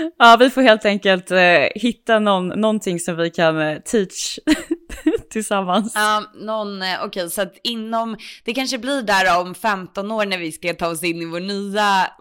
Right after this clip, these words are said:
Speaker 2: på vår <laughs> nya level och helt lämna det vi håller på med nu.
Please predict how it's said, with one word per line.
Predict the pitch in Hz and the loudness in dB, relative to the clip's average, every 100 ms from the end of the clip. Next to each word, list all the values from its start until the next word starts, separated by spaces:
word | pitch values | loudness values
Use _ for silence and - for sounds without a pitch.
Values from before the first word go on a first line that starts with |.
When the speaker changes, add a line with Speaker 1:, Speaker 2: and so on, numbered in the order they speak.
| 185 | -10
Speaker 2:
på | |
vår | 190 233 226 | -6 -6 -2
<laughs> | 220 | 0
nya | 214 220 | 2 0
level | 196 170 165 170 175 | 0 -2 -2 -2 -2
och | 151 175 139 | -6 -8 -6
helt | 190 170 165 | -6 -6 -6
lämna | 180 180 175 185 170 | -2 -2 -4 -6 -6
det | 156 | -6
vi | 156 | -4
håller | 165 165 | -4 -4
på | 165 160 | -8 -12
med | 165 | -12
nu. | 175 175 - | -10 -10 -8